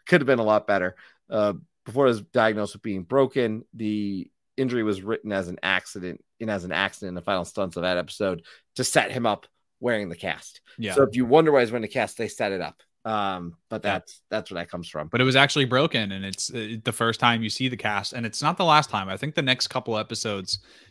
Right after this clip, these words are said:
Speaker 2: you're gonna see that cast, so look out for that.
Speaker 1: Yeah, they play into that, but that's it. That is, uh, that is season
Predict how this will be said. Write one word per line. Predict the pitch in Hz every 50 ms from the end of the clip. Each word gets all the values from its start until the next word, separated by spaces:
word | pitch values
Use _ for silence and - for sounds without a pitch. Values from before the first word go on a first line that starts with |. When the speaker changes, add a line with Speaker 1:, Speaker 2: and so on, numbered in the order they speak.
| _ -
Speaker 2:
you're | 113 110
gonna | 117 107
see | 101 - - 110
that | 98 95 92 -
cast, | - 95 87 87 - -
so | - 101
look | 98 98 101 -
out | 101 98 92 -
for | 98
that. | 90 87 - - - _ _ _ _
Speaker 1:
Yeah, | - 127 135 127
they | 120 120 117
play | - - 170 156 131 120
into | 117 113 - 110 98
that, | 98 90 90 87 _
but | - 113 101 - - - - - - _
that's | - 156 - - -
it. | 175 220 - - - 107
That | 110 139 196 240
is, | 214 190 160 139 123 113 - - -
uh, | 120 123 117 113 107 98
that | 107 135 170 180
is | 185 143 117 - -
season | - 135 135 135 120 123 123 117 110 107 104